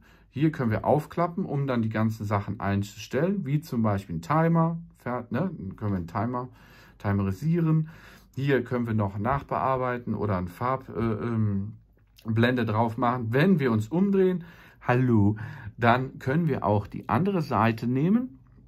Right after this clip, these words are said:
Das ist jetzt so überlichtet, weil es ganz hell ist hier, was ich mache.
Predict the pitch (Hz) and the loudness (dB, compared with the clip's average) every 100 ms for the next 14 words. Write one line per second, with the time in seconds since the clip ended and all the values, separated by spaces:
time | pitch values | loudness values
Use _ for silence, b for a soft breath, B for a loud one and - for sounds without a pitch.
0 | - 104 - - 110 - 117 135 131 113 | -8 -8 -6 -4 -4 -4 -4 -2 0 2
1 | 101 104 160 165 - 127 117 127 110 113 | 2 4 0 -2 -8 -2 -2 0 -2 -2
2 | 139 147 117 135 76 95 - 104 110 107 | 0 -2 -2 -2 0 -4 -2 -2 0 -2
3 | 104 - 95 104 175 | -4 -6 -6 -4 -6